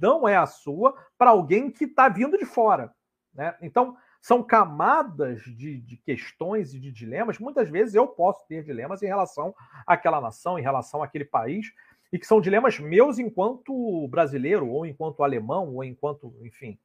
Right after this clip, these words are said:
né? É muito curioso porque, a, a, obviamente, todos os pesquisadores brasileiros, como eu, têm muito contato com os pesquisadores portugueses de Portugal, né? E é muito curioso, quando a gente conversa com os pesquisadores portugueses,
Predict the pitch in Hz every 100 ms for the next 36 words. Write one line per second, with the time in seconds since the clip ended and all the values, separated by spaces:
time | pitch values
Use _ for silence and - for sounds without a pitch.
0 | _ 135 160 - _ _ 156 208 247 214
1 | 220 220 - 196 156 147 143 147 147 208
2 | 123 127 123 151 - 107 - 151 135 120
3 | 117 - 123 - 117 131 110 120 - 120
4 | 104 110 123 - 110 113 147 202 _ _
5 | _ - 190 190 - 240 220 190 202 240
6 | 247 285 - 277 269 226 196 214 240 240
7 | - 214 - 240 214 220 190 175 196 180
8 | 214 180 123 - _ 139 160 - _ -
9 | - _ 240 240 302 349 254 247 247 196
10 | 214 240 170 214 269 190 165 - 147 143
11 | 135 131 135 - - 110 165 240 131 -